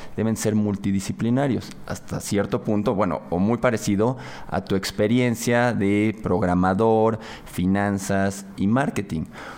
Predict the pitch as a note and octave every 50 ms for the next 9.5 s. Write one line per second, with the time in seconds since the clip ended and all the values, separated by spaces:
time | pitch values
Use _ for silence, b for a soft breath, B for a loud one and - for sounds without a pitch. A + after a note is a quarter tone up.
0 | B B B G#2 G2 - G2+ F#2+ - A#2 A#2 B2 B2+ B2+ B2+ A#2+ G2+ F#2+ E2+ D#2+
1 | D2 E2 G2+ F2+ F2 F2 - G2 E2+ F2 F2+ D#2+ - - F#2 F2+ F#2 F2+ F2+ -
2 | - - - - E2+ - - G2+ G2+ G2 - G#2 G2 G2+ G2+ G#2 B2 C3 B2+ B2+
3 | B2+ B B B B B B B - F2 F2+ E2+ F2 E2+ D#2+ E2 E2 A1+ - -
4 | - - - - - - - G2 G2 F#2+ - - - - - - - - - -
5 | G#2 F#2+ - - - B2 C3+ C3+ B2+ B2 A2+ G#2+ - - G#2 G2 - - - A2
6 | A#2+ A2+ G#2+ A2 A2+ - - - A2 A2 A2+ A2 B2 - - A2+ A2 A2 A2+ G#2+
7 | G#2 G2+ A#2 B2 - - - A#2+ A2+ A2 G2+ - G2+ - - F#2+ - G#2 G#2 A2
8 | A2+ A2 - - - G#2 G2 G2 F#2 - A2 A2+ B2 B2+ B B B B B B
9 | B B - - F#2 F#2+ F#2+ G2 A#2 B2